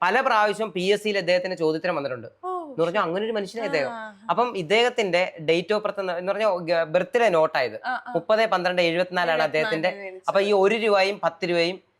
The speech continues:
Speaker 1: നമ്മളിവിടെ വെച്ചിരിക്കുകയാണ്. അദ്ദേഹത്തിന് ബർത്ത്ഡേക്ക് കൊടുത്തത്. അപ്പൊ അദ്ദേഹം പറഞ്ഞു, "ഇവിടെ വെച്ചേക്കാൻ"
Speaker 2: ഇവിടെ
Speaker 1: പറഞ്ഞു.
Speaker 2: വെച്ചേക്കാൻ
Speaker 1: അപ്പൊ
Speaker 2: പറഞ്ഞു. ഞാൻ
Speaker 1: ഇദ്ദേഹത്തിന്
Speaker 2: ചോദിക്കാൻ വരുന്നു, ആൾക്ക് കൊടുത്തായിരുന്നോ എന്നുള്ളത്.
Speaker 1: ലോകം അറിയപ്പെടുന്ന ഒരാളാണ്
Speaker 2: ആളാണ്.
Speaker 1: ജിതേഷ്
Speaker 2: ഞാൻ
Speaker 1: എന്ന് പറയുന്നത്.
Speaker 2: കണ്ടിട്ടുണ്ട്.
Speaker 1: കണ്ടിട്ടുണ്ട്.
Speaker 2: ആ.
Speaker 1: അപ്പൊ അതങ്ങനെ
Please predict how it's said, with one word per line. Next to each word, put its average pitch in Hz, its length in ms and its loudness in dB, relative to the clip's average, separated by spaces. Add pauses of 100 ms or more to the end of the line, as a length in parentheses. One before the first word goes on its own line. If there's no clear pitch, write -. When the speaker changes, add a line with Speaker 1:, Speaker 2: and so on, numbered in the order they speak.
(100)
Speaker 1:
നമ്മളിവിടെ 160 460 2
വെച്ചിരിക്കുകയാണ്. 135 460 -6
അദ്ദേഹത്തിന് 151 340 -2
ബർത്ത്ഡേക്ക് 165 340 -2
കൊടുത്തത്. 156 200 0
അപ്പൊ 143 120 0
അദ്ദേഹം 151 180 0
പറഞ്ഞു, 151 160 -2
"ഇവിടെ 143 160 -2
വെച്ചേക്കാൻ" 143 280 -2
Speaker 2:
ഇവിടെ 139 120 2
Speaker 1:
പറഞ്ഞു. 214 120 2
Speaker 2:
വെച്ചേക്കാൻ 196 320 -6
Speaker 1:
അപ്പൊ 190 100 -8
Speaker 2:
പറഞ്ഞു. 165 140 -2
ഞാൻ 160 100 0
Speaker 1:
ഇദ്ദേഹത്തിന് 185 280 2
Speaker 2:
ചോദിക്കാൻ 208 240 -2
വരുന്നു, 247 320 -2
ആൾക്ക് 214 400 -2
കൊടുത്തായിരുന്നോ 220 640 -6
എന്നുള്ളത്. 185 320 -10
Speaker 1:
ലോകം 214 440 6
അറിയപ്പെടുന്ന 196 720 2
ഒരാളാണ് 151 540 2
Speaker 2:
ആളാണ്. 185 280 -6
Speaker 1:
ജിതേഷ് 143 300 0
Speaker 2:
ഞാൻ 254 100 0
Speaker 1:
എന്ന് 349 140 0
പറയുന്നത്. - 260 -4
Speaker 2:
കണ്ടിട്ടുണ്ട്. 185 420 -10
Speaker 1:
കണ്ടിട്ടുണ്ട്. 107 400 -14
Speaker 2:
ആ. 101 40 -20
Speaker 1:
അപ്പൊ 135 140 -8
അതങ്ങനെ 170 420 0